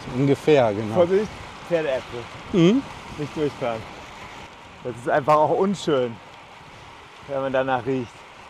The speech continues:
Speaker 1: Ja, wobei Pferdeäpfel, finde ich, noch geht.
Speaker 2: Finde ich auch. Ist auch nicht so schmierig wie
Speaker 1: Nee,
Speaker 2: andere.
Speaker 1: Kuh zum Beispiel.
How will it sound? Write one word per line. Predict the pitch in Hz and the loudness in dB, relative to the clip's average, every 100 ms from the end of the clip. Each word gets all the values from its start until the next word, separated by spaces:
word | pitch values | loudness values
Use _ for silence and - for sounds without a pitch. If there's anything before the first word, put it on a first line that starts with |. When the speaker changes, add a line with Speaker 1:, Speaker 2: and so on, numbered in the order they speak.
| - - - | -20 -14 -4
Speaker 1:
Ja, | 185 117 139 - - - | -2 -2 -4 -14 -14 -2
wobei | 143 147 147 | 0 2 0
Pferdeäpfel, | 175 185 190 - 180 | -4 -4 -6 -8 -6
finde | 202 160 | -8 -8
ich, | |
noch | 185 - - - - - - 139 | -8 -10 -14 -20 -20 -20 -10 -4
geht. | 151 185 - - - - - | 0 -2 -4 -18 -20 -20 -12
Speaker 2:
Finde | 143 143 143 | -10 -8 -4
ich | |
auch. | 131 139 185 - - - - - - - - - 160 | 0 2 0 -2 -12 -20 -20 -20 -20 -20 -20 -16 -8
Ist | 160 | 0
auch | 160 | 0
nicht | 160 165 | 0 -4
so | 151 | -6
schmierig | 165 185 175 156 120 | -4 0 0 0 -2
wie | 147 147 | -4 -2
Speaker 1:
Nee, | |
Speaker 2:
andere. | 147 151 143 127 117 | 0 2 2 0 0
Speaker 1:
Kuh | 196 208 | 2 0
zum | - 196 | -2 -6
Beispiel. | 180 160 202 208 | -6 -4 -2 -2